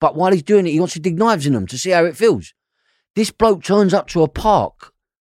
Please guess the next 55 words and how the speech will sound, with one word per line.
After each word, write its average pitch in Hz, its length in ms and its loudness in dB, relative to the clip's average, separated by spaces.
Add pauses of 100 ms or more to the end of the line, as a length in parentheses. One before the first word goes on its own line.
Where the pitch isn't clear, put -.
with 139 200 0
six - 500 -4
knives, 180 560 -2 (460)
but - 140 0
the 156 60 -6
people 208 380 -2
know 220 240 0
that 160 120 -2
he's 151 100 -6
got - 180 -4
the 165 60 -4
knives 185 280 -2
on 113 120 -2
him 139 200 -4
and 139 140 -4
they 151 60 -2
don't 175 260 -4
touch 180 240 -10
him. 143 80 -4
They 131 100 -2
let 156 180 -4
him 160 80 -8
sit - 280 -6
down, 170 220 -4
they 147 120 -2
talk 185 320 -6
him 170 100 -6
through 185 240 0
it, 185 160 -2 (280)
they 113 80 -4
make 165 320 -4
him 165 120 -2
admit 156 320 -4
what 170 160 -2
he's 147 120 -6
done. 185 320 0 (300)
And 143 80 -2
then 180 100 0
when 202 140 0
the 214 80 2
police 202 320 -2
come, 170 140 -2
the 170 80 -4
police 202 260 -6
search 208 260 -2
him. 151 220 -6
These 202 260 -6
knives, 202 380 -8
you 151 60 -12
see 233 260 -10
these 196 200 -10
knives, 202 300 -8
they're 180 120 -10
big 220 340 -10
daggers. 196 480 -8